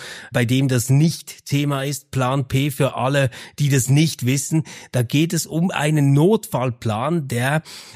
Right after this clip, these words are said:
dem Fahrmangel so begegnen will, dass Menschen über fünfundfünfzig Jahre mit akademischem Hintergrund durch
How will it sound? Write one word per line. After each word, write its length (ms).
dem 240
Fahrmangel 640
so 160
begegnen 580
will, 180
dass 380
Menschen 480
über 260
fünfundfünfzig 920
Jahre 560
mit 480
akademischem 720
Hintergrund 840
durch 320